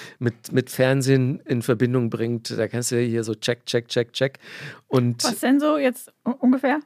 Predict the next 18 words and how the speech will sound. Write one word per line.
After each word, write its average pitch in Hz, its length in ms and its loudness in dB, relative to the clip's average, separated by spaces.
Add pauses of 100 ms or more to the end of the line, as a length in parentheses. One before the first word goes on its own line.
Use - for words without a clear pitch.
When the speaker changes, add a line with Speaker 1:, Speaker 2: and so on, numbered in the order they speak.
(420)
Speaker 1:
Naja, 107 600 -2 (100)
also 127 340 0 (160)
hier 131 380 0 (640)
Sex - 400 2
and 147 180 2
Drugs 143 280 0
and 139 160 2
Rock'n'Roll. 131 680 0
Das - 180 -2
ist - 140 2
so 156 220 4 (840)
die, 147 120 8
die - 160 4
einfachste 127 480 2
Formel 117 380 2
dafür. 139 480 0
Und, 127 320 4
äh, 120 240 4